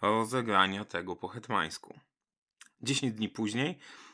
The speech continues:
mm, dowódcy szwedzcy dali się jednak sprowokować ponownie. I tym razem udało się już ich zaskoczyć.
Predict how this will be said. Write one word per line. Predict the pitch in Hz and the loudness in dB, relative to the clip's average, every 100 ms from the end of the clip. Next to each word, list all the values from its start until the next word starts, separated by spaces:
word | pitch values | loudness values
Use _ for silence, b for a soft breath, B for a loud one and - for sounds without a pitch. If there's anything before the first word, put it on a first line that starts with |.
| B - | B -14
mm, | 85 92 101 | -8 -6 2
dowódcy | 120 135 139 120 | 4 4 0 -2
szwedzcy | 113 - 117 - - 113 | -2 4 2 2 -4 -2
dali | 107 110 110 | 6 6 4
się | - | 0
jednak | 110 107 - | 0 0 -2
sprowokować | - 117 107 104 123 110 107 - - _ _ _ | -6 0 0 2 2 4 2 2 -10 _ _ _
ponownie. | 131 123 90 - - _ _ _ _ _ _ _ - | 4 6 4 0 -18 _ _ _ _ _ _ _ -12
I | - | 2
tym | 160 143 | 4 6
razem | 131 123 131 - _ _ _ _ | 6 4 -2 -4 _ _ _ _
udało | 98 101 123 123 123 | -10 0 8 10 8
się | 123 107 | 2 0
już | 101 - | -2 -4
ich | 98 | -6
zaskoczyć. | 92 - - 78 - - | -6 -6 -8 -10 -10 -20